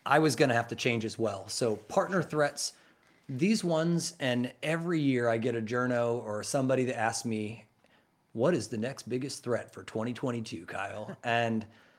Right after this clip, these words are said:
Speaker 1: I have to come and look at them and say, "You know, for the last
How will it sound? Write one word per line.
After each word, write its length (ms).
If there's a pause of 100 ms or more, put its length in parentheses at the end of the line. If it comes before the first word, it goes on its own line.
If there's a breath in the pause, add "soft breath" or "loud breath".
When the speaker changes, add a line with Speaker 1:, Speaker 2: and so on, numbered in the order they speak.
(960 soft breath)
Speaker 1:
I 80
have 120
to 60
come 200
and 120
look 140
at 80
them 160
and 120
say, 540
"You 200
know, 200
for 160
the 120
last 720